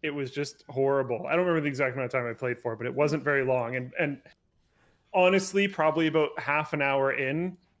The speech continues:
it was just, like, morbid curiosity of, like,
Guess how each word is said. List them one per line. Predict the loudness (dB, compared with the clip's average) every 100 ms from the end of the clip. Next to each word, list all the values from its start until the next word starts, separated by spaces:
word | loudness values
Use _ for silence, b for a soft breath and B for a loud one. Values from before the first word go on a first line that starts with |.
| -2
it | -2
was | 0 -2
just, | -4 -4 0
like, | -2 -2 -10 _ _ _ _ _ _ -12
morbid | -4 0 2 0 -2
curiosity | -2 2 2 2 -2 -2 -2 -2
of, | -2
like, | -2 -4 -6